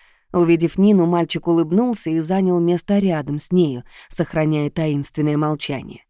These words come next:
К этому моменту ее настроение выровнялось, но раздражение, усиленное непониманием новой темы из-за пропусков, оставалось. За половину урока одноклассники написали и передали ей порядка десяти записок незаметно от учителя.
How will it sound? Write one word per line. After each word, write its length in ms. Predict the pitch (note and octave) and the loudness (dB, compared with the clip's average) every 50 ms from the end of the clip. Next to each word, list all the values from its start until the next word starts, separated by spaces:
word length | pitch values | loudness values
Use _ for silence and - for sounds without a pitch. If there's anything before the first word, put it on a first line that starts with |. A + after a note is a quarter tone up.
| _ _ _ _ _ _ _ _ _ | _ _ _ _ _ _ _ _ _
К 80 | - - | -4 -4
этому 300 | D3+ - - D#3 D3+ D3 | -4 -2 0 -2 0 0
моменту 540 | D3 D3+ D3 D3+ F#3 A3 A3+ G3+ - E3+ D3+ _ _ _ _ - | 0 0 2 2 2 0 0 0 -2 -2 -4 _ _ _ _ -2
ее 200 | - D#3+ F3 A#3+ | 0 2 2 4
настроение 600 | D4 D4 B3 - - A3+ A#3 B3 A#3+ A3+ A3 G#3 | 2 2 0 0 0 0 2 2 4 4 4 2
выровнялось, 720 | G3 F3 F3 A3 C#4 D4+ C4+ A#3+ A#3 G#3+ F#3+ F3+ F3 - - | 2 0 -2 -2 -2 -2 0 0 2 2 2 2 0 0 0
но 140 | F3+ G3 G3+ | 0 0 2
раздражение, 840 | G3 F#3+ E3+ E3+ F3+ F3+ F3+ E3+ D#3+ G3+ A#3+ C4+ C4+ G#3+ E3 D3+ | 0 0 -2 -2 -2 -2 -2 -2 -2 -2 -2 0 0 0 0 0
усиленное 560 | D3+ D3+ - - - F#3+ F3+ E3+ E3+ E3+ D#3+ D#3+ | -2 -6 -6 -2 0 2 2 2 2 2 2 2
непониманием 960 | E3 E3+ E3 - F3 F3 E3+ F3 F3+ F#3 F#3+ F#3 E3+ D#3+ D3+ D3+ D3+ D#3 D#3+ | 0 0 0 0 0 2 2 2 2 2 0 0 0 0 -2 -2 -2 0 0
новой 280 | E3+ E3 D3+ D#3+ D#3 | 0 0 0 -2 -4
темы 420 | C#3+ - - G3 F3+ E3 D#3 D#3 D3+ | -4 -4 -2 0 0 2 2 0 -2
из-за 180 | D3 C#3+ D3+ | -2 -4 -6
пропусков, 640 | D3+ - F#3 A3+ A#3+ - E3 - - - D#3+ - - _ _ _ _ _ | -6 -4 -4 -4 -4 -4 -8 -8 -6 -8 -8 -10 -10 _ _ _ _ _
оставалось. 800 | - F#3 E3 - - E3+ D#3 C3+ C#3 - - G#3+ - - - - _ _ _ _ _ _ _ _ _ _ - | -10 -8 -6 -2 -2 -2 -2 -2 -6 -10 -12 -14 -16 -16 -18 -20 _ _ _ _ _ _ _ _ _ _ -4
За 180 | F3 E3 F#3+ | 0 0 0
половину 600 | F3+ - G3+ G#3 G3+ G#3 G#3 A3+ A3 G3+ G3 G3+ | 2 2 2 2 4 4 4 4 4 4 4 4
урока 360 | F#3+ G3 A#3+ B3+ - - F3 E3+ | 4 2 2 0 0 0 0 0
одноклассники 800 | D#3 E3+ F3 E3+ - - A3+ A#3+ A#3 - - F3 D#3 - - | 2 2 0 0 0 0 0 0 0 0 -2 -2 -2 -2 -2
написали 580 | E3 E3 D#3 - F3 - - A#3 A3+ A3+ G#3 F#3 | -2 0 0 -2 -4 -4 -2 0 2 4 4 4
и 80 | F3+ | 2
передали 540 | F3+ - F#3+ F#3 F#3 F#3 E3+ G3+ G#3 G#3 G3 | 2 2 0 0 0 0 2 2 2 4 2
ей 320 | F3+ F3 E3 F#3+ A#3 A#3+ G#3 | 2 2 0 0 0 0 -2
порядка 500 | - F3+ F3 F#3 G3+ G#3 G#3 - - G3+ | -2 -2 0 2 0 0 -2 -2 -2 -2
десяти 400 | F3 F#3 - - G3 G3 A3+ A3 | -2 -2 -2 -2 -2 -2 0 0
записок 600 | F#3 G3+ G3+ G3 - A#3+ A#3 G3+ - D3+ - - | 2 0 0 0 -2 -4 -4 -4 -6 -6 -4 -4
незаметно 580 | D#3+ D3 D#3+ D#3 D#3+ D#3 D3+ - - D#3+ D3+ | -2 -2 0 0 0 -2 -2 -2 -4 -4 -4
от 100 | D3+ - | -2 -4
учителя. 560 | E3 D#3 - - D#3 C#3+ - C#3 C3 A2+ G#2+ | -4 -6 -4 -4 -6 -6 -6 -8 -10 -12 -12